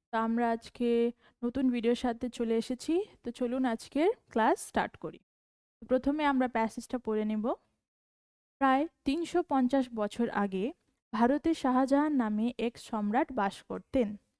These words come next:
তো প্রায় তিনশো পঞ্চাশ বছর আগে ভারতে একজন সম্রাট, সম্রাট মানে রাজা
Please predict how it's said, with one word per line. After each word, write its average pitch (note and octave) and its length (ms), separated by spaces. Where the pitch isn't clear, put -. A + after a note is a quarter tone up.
তো C4+ 60
প্রায় D#4 280
তিনশো E4+ 420
পঞ্চাশ D4+ 440
বছর B3 320
আগে A3 320
ভারতে A3 640
একজন A#3 460
সম্রাট, A3 580
সম্রাট A#3 440
মানে B3 200
রাজা G#3+ 380